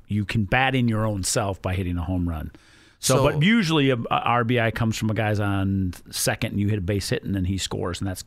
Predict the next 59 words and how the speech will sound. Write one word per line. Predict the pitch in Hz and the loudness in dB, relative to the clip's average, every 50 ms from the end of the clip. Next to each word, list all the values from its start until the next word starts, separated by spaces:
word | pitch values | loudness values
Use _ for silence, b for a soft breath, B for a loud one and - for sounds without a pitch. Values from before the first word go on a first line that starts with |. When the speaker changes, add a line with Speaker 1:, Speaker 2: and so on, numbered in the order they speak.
| - | -8
Speaker 1:
that's | - 98 98 - | -8 -6 -6 -4
an | 113 | -4
R | 104 98 98 92 | -2 -2 -2 -2
B | 90 95 92 | -2 -4 -4
I | 90 90 90 | -4 -6 -8
for | - - 98 | -6 -6 -4
you. | 95 98 98 90 82 73 B B B B B B | -2 -2 -2 -2 -4 -8 B B B B B B
If | - | 0
you | 127 135 | 2 2
hit | 131 | 4
a | 123 | 4
home | 107 135 139 143 | 2 2 2 2
run | 165 214 202 | 2 2 2
and | 151 123 | 2 2
he's | 120 113 107 | 0 0 0
on | 113 101 | 0 0
second, | - - 104 - - - | 0 -2 -4 -2 -2 -2
you | 92 | -2
get | 90 90 - | -2 -4 -4
two | - - 214 185 | -4 -2 -2 0
R | 107 95 87 | 0 -2 -4
B | 82 80 73 | -6 -8 -8
Is, | 67 - - | -8 -8 -6
one | 90 90 92 87 | -4 -4 -4 -2
for | - | -4
you | 92 92 95 101 | -4 -4 -2 -2
and | 92 85 87 | -2 -4 -4
one | 87 87 85 | -6 -6 -8
for | - | -8
that | - 95 85 | -10 -10 -8
guy | 90 87 87 | -8 -8 -8
you | - | -8
knocked | - - - - - | -10 -12 -14 -16 -16
in. | - - - | -14 -12 -10
Speaker 2:
So | - - - 156 | -6 -2 -2 0
it's | 147 143 | 0 0
a | 147 131 | -2 -2
different | 123 151 147 - 156 135 | -2 -2 0 0 0 0
metric | 120 117 120 123 123 - 139 131 123 - - | 0 0 0 0 -2 0 -2 -2 -2 -2 -8
how | 113 104 127 123 | -6 -4 -2 -2
many | 117 117 117 | 0 -2 -4
times | - - 123 117 117 117 107 98 | -4 -2 -2 -2 -2 -2 -4 -6
you | 107 110 107 104 - - | -6 -6 -8 -8 -8 -8
actually | - 101 110 - - - 101 92 | -6 -6 -6 -6 -8 -10 -8 -6
hit | 98 110 104 113 | -4 -4 -4 -4
it | 113 - - | -6 -8 -8
versus | 110 117 110 104 113 101 | -8 -6 -6 -6 -6 -8
how | 101 107 | -6 -6
many | 98 101 101 | -6 -6 -4
times | - 110 104 101 92 | -4 -4 -4 -4 -4
you | 104 | -6
hit | 92 95 107 98 | -6 -6 -4 -4
it | 104 - | -6 -6
and | 98 95 | -6 -8
somebody | - - 104 101 95 87 87 | -6 -6 -4 -4 -6 -8 -8
scored | - - - - 95 92 101 101 | -10 -12 -12 -10 -8 -6 -4 -4
off | 104 98 110 - | -4 -4 -6 -6
of | 135 127 | -6 -6
it? | 143 143 - | -6 -6 -6